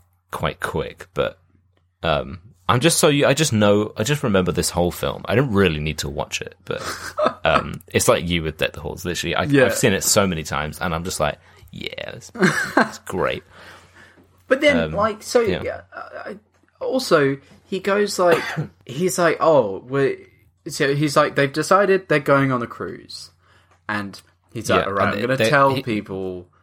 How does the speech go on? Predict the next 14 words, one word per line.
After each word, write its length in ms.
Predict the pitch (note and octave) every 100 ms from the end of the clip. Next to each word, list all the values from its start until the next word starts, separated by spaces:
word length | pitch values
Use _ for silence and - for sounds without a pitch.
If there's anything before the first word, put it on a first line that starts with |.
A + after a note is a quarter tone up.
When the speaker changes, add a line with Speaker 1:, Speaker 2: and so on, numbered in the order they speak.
| _ _
Speaker 2:
that," 220 | F#2 F2+
Speaker 1:
But 80 | A#2+
they're 80 | B2
also 200 | A#2+ B2
kind 140 | A#2
of 80 | G2+
like, 260 | F#2+ F2 - _ _ _
the 100 | -
idea 320 | F#2+ F#2 G2+ F#2
is, 300 | E2+ - - _ _ _ -
it's 160 | F#2+
not 180 | G#2 G2+
just 240 | - F2 -
like, 300 | E2 -